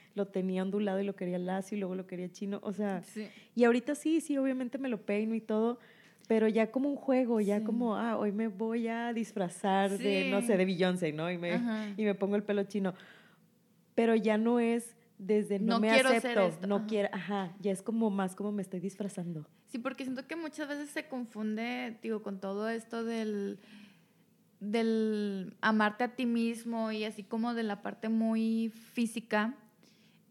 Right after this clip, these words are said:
Speaker 2: este, que siento que a veces como que choca, este, pero no, o sea, sí, sí va muy,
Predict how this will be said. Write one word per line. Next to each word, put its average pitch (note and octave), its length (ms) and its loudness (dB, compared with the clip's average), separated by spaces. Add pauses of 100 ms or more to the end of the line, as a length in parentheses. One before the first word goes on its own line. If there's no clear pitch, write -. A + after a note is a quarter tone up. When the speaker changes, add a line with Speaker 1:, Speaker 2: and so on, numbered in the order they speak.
Speaker 2:
este, G#3 1080 -2 (1160)
que A#3 140 0
siento G#3+ 260 -2
que B3 60 -4
a B3+ 40 0
veces A#3+ 260 -6
como B3 360 -10
que G#3+ 240 -14
choca, G#3+ 480 -12 (1120)
este, F#3+ 920 -4 (1000)
pero A#3 220 4
no, A3+ 280 4
o A3 40 -4
sea, G#3+ 100 -4
sí, A3 300 -4
sí A3 180 -8
va A3 120 -2
muy, A3+ 720 -2